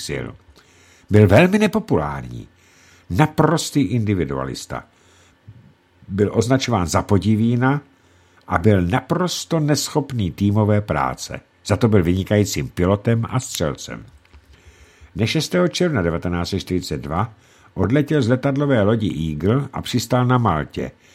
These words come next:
kde zrovna byla krátká přestávka v bojích, ty vypukly až o měsíc později. Šestého července, kdy se Boerling dostal do akce, poškodil bombardér Kant a sestřelil dvě stíhačky M C dvě stě dva,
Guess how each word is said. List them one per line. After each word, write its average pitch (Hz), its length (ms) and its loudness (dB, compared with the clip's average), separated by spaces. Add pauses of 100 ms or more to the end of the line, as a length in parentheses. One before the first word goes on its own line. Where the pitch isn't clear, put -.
(280)
kde 85 200 2
zrovna 110 340 2
byla 123 220 0
krátká 107 520 0
přestávka 117 580 -2
v 104 60 0
bojích, 92 380 -2
ty 87 120 -2
vypukly 110 480 -2
až 113 160 -4
o 107 40 -2
měsíc 107 360 -4
později. 65 560 -8 (1120)
Šestého 170 400 2
července, 131 640 0
kdy 78 160 -4
se 101 180 -2
Boerling 98 520 -2
dostal 107 360 -2
do 76 120 -4
akce, - 420 -10 (1400)
poškodil 143 500 -2
bombardér 117 640 0
Kant 82 480 -6 (320)
a - 80 -6
sestřelil 135 800 0
dvě 90 280 0
stíhačky 123 720 -2
M 107 200 -4
C 120 280 0
dvě 117 160 0
stě 95 200 -4
dva, 80 320 -2